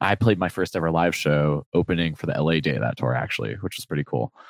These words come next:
There's, like, people out there who wanna make the live stuff happen, but it's gonna take some work, and we need to build, like, essentially within the U S and Canada, we need to build a network. Like,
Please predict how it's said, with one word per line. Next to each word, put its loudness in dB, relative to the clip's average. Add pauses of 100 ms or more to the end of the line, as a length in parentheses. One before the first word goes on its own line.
(240)
There's, 6
like, 0
people 4
out 4
there 4
who -2
wanna 2
make -4
the 0
live 2
stuff -4
happen, 2
but 2
it's -2 (180)
gonna 4
take 0
some -4
work, 2
and 0
we 2
need 2
to 2
build, 2
like, -4 (480)
essentially 2 (440)
within 4
the 4
U 6
S 0
and -10
Canada, 4
we 4
need 2
to 4
build 2
a 0
network. -4 (440)
Like, -6